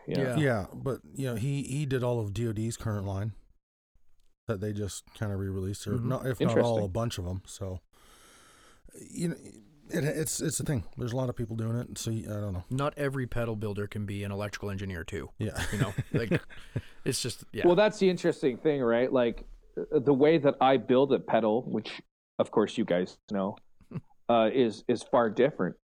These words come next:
Speaker 1: because I'm not using just, uh, you know, a screen pin-, printed metal box or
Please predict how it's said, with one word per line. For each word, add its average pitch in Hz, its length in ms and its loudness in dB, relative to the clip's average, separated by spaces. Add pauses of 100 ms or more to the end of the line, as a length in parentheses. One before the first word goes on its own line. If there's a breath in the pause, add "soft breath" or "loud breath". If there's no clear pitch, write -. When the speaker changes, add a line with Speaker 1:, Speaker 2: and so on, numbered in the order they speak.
Speaker 1:
because 101 680 0
I'm 104 140 0
not 104 280 2
using 104 500 -2
just, - 360 -6 (100)
uh, 95 260 2 (400)
you 110 100 -4
know, 101 220 0
a 95 200 2
screen 107 480 -4
pin-, 104 240 -2 (240)
printed 110 480 -4
metal 95 280 0
box 92 500 2
or 90 340 0